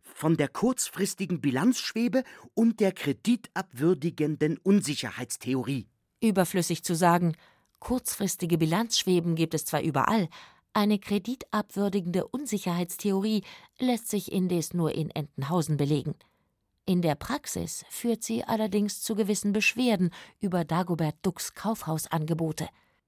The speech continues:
Speaker 1: In meiner Lederbeutelfabrik in Bagdad bemängeln die Behörden unsere Beutel, weil sie manchmal befremdliche Beulen hätten. Bei Billigware doch normal.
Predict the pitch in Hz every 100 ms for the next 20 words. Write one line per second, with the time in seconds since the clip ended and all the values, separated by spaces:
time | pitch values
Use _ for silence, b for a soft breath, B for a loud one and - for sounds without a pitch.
0 | _ 123 120 120 127 127 120 147 190 127
1 | 95 113 113 113 101 113 90 110 117 -
2 | - - 107 87 131 - - - 104 _
3 | - - _ 110 104 127 127 117 120 113
4 | 104 113 113 131 - 113 107 104 92 107
5 | 131 - - 104 92 B B 123 110 113
6 | 113 131 - 117 110 98 104 - 113 123
7 | - 123 117 98 - 113 160 147 98 87
8 | 113 - 92 85 _ _ _ _ _ _
9 | _ _ _ 85 101 98 85 113 110 -
10 | 95 104 95 95 101 - 92 87 85 95
11 | 135 104